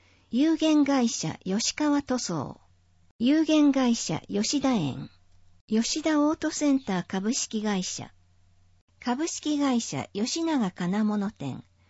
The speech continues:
株式会社ラビックス。リコージャパン株式会社。利用鈴木。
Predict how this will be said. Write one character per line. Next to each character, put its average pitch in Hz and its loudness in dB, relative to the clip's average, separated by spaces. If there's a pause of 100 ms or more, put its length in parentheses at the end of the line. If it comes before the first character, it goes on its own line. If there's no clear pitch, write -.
(400)
株 262 -2
式 - -4
会 247 0
社 - -8
ラ 196 -4
ビ 277 -2
ッ - -10 (120)
ク - -16
ス。 - -14 (680)
リ 220 -2
コ 330 -2
ー 320 0
ジ 277 0
ャ 269 -2
パ 269 -2
ン 208 0
株 196 -4
式 - -8
会 165 -4
社。 - -12 (680)
利 226 0
用 302 2
鈴 233 -6
木。 - -8